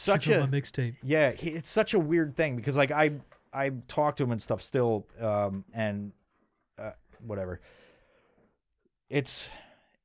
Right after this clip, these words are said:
Speaker 2: it is such a different level to see somebody at that fucking, I'm not, like, by the way, I'm not, like, uh, "Oh my God, I'm groveling." I'm just, like, talking about the experience of it, right? So
Speaker 1: Yeah.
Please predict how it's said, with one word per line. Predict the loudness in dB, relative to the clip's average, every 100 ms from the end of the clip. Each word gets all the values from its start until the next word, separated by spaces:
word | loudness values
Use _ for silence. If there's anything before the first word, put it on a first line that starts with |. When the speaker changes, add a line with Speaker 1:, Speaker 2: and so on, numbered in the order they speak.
| _ _ _ _
Speaker 2:
it | 4
is | 6 4 0
such | 2 2 4
a | 0
different | 4 2 2 -4 2
level | 2 4 0 -4
to | -6
see | -6 -4 -4 -2
somebody | -2 0 0 0 -2
at | 0
that | 0 -2 -6 -20
fucking, | -8 -6 -4 -4 -6 -8 0
I'm | 2
not, | 6 6 6
like, | 4 2 -12 -20 -20 _ _
by | 4
the | 6
way, | 4
I'm | 4
not, | 4 6
like, | 4 2 -6
uh, | -2 0 0 -4 -6
"Oh | 0
my | 0 2
God, | 6 8 8
I'm | 6 4
groveling." | 6 6 6 2
I'm | -2 -4
just, | -4 -2
like, | -4 -6
talking | -4 -4 -4 -2
about | 0 0 -2
the | -8 -8 -10
experience | -12 -6 -6 -6 -10
of | -16
it, | -12
right? | -10 -8
So | -8 -10 -6
Speaker 1:
Yeah. | -6